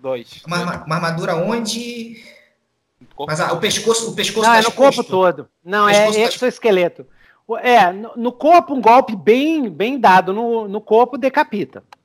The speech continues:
Speaker 2: É, meu
Speaker 3: Né?
Speaker 2: objetivo é, é, é procurar uma brecha no pescoço pra poder,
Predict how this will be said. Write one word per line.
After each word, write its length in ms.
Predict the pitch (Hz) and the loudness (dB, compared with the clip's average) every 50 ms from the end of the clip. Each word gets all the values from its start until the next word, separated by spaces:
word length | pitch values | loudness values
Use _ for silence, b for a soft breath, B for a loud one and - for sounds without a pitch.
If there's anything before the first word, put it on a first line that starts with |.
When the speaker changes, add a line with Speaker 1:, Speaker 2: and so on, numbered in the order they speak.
| _ _ _ _ _ _ _ - | _ _ _ _ _ _ _ -4
Speaker 2:
É, 100 | 156 151 | -4 -4
meu 60 | 131 151 | -2 -2
Speaker 3:
Né? 60 | 151 | -4
Speaker 2:
objetivo 400 | 147 139 - - 147 151 - 214 | -4 -4 -4 -4 -4 -6 -4 -4
é, 20 | 196 180 170 | -4 -4 -4
é, 0 | 180 - - - | -6 -8 -10 -14
é 20 | |
procurar 380 | - - - - - 185 185 202 | -14 -14 -14 -10 -4 -4 -2 -2
uma 100 | 214 - | -2 -4
brecha 500 | - 156 160 180 220 - - - 254 254 254 - - _ _ _ _ _ _ _ _ - | -2 -2 -2 0 0 0 -2 -2 -4 -6 -8 -12 -18 _ _ _ _ _ _ _ _ -12
no 160 | 151 180 160 | -10 -10 -6
pescoço 440 | 214 185 - - - 202 214 208 208 | -6 -6 -8 -8 -8 -8 -8 -8 -8
pra 100 | 208 208 | -12 -10
poder, 600 | - 208 175 208 208 208 208 202 - - b | -10 -10 -8 -8 -8 -8 -8 -10 -12 -16 b